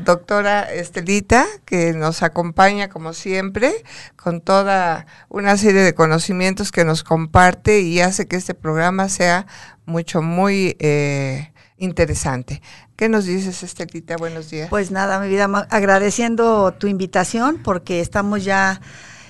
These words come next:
Speaker 2: haciendo una especie como de mezcla con de todos los que tenemos en Caldero Radio nuestro espacio.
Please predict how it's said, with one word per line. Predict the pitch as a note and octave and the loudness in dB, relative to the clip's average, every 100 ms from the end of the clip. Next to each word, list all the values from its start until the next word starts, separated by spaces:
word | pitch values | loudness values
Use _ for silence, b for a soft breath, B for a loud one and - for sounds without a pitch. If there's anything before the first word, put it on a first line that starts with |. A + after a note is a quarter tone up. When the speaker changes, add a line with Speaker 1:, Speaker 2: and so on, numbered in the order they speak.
| B _ | B _
Speaker 2:
haciendo | A#3+ A#3+ A#3+ A#3 A3+ A3+ A3 | -8 -4 -2 0 2 2 2
una | G#3+ A3+ | 0 -2
especie | A3 - G3+ A#3 | -4 -4 -4 -4
como | A3 G3+ F#3+ | -4 -4 -4
de | F3+ F3 | -4 -6
mezcla | F#3 A3 - - G#3 G3+ | -4 -2 -2 -2 -2 -2
con | F3+ E3+ | -6 -6
de | E3+ | -8
todos | - G3+ G#3 | -6 -4 -4
los | G3+ E3 | -6 -6
que | F3+ | -8
tenemos | - F3+ F#3 G3 G3 G3 | -8 -6 -6 -8 -8 -10
en | E3+ | -6
Caldero | E3+ E3+ F#3+ F#3 | -4 -4 -4 -4
Radio | F3+ F3+ F#3 F3+ | -2 -2 -2 -4
nuestro | E3+ D#3 - E3 D#3 D3 D#3 - | -6 -8 -8 -8 -6 -6 -8 -12
espacio. | - - F#3 F3 G#3+ E4 | -10 -2 -2 -2 -6 -6